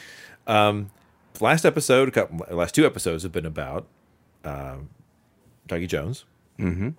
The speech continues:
Speaker 1: And the, you know, and I've made several references to my past career in special effects makeup, and it's exact-, that's exactly what it is. Past. <laughs> I was obsessed with special effects makeup since I was in second grade.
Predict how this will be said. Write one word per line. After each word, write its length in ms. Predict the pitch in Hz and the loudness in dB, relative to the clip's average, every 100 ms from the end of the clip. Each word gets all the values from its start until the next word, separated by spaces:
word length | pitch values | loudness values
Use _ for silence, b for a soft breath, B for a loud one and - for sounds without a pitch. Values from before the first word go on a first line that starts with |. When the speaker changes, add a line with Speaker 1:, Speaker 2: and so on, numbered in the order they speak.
| _ - | _ -6
Speaker 1:
And 180 | 107 107 | -2 -2
the, 140 | 113 | -2
you 80 | 127 | 0
know, 220 | 123 113 | 2 2
and 280 | 101 101 95 | 2 -2 -2
I've 380 | 82 87 82 82 - 87 | -2 0 -2 -6 -14 -6
made 260 | 92 87 76 - | -4 -4 -6 -14
several 400 | - 110 95 80 | -2 0 2 0
references 540 | 76 73 - 78 78 | -6 -8 -12 -12 -10
to 80 | 80 | -10
my 480 | 73 71 69 69 69 _ | -8 -8 -10 -12 -14 _
past 300 | - 69 69 | -16 -14 -14
career 320 | - 73 - - | -14 -14 -14 -14
in 60 | |
special 320 | - - - - | -14 -12 -12 -12
effects 260 | - - | -14 -10
makeup, 400 | 80 80 80 80 B B B B B B B _ | -8 -6 -6 -6 B B B B B B B _
and 380 | 104 90 87 82 92 - _ - | -2 0 0 -4 -10 -20 _ -10
it's 140 | 90 | -10
exact-, 300 | 95 98 90 | -2 -2 -2
that's 120 | 101 | -8
exactly 380 | 101 85 95 90 | -4 -2 -2 -2
what 100 | 80 | -4
it 80 | 73 | -6
is. 300 | 64 - - - _ _ _ _ _ | -8 -12 -16 -20 _ _ _ _ _
Past. 440 | - - - - - | -14 -14 -14 -16 -14
<laughs> 1300 | - - - _ _ _ _ _ _ - - - - | -12 -12 -16 _ _ _ _ _ _ -20 -20 -10 -2
I 100 | 101 | 2
was 160 | 101 95 | 2 -2
obsessed 520 | 87 - 147 151 - | -6 0 2 2 -2
with 80 | 117 | -4
special 320 | - 117 113 | 0 0 0
effects 240 | 104 98 | -4 -4
makeup 320 | 98 90 90 85 | -6 -4 -4 -4
since 180 | 90 | -6
I 140 | 90 80 | -4 -4
was 160 | 80 | -6
in 100 | 82 | -6
second 440 | 78 - 156 160 151 | -8 0 0 0 -2
grade. 500 | 107 78 69 87 | -2 -2 -4 -6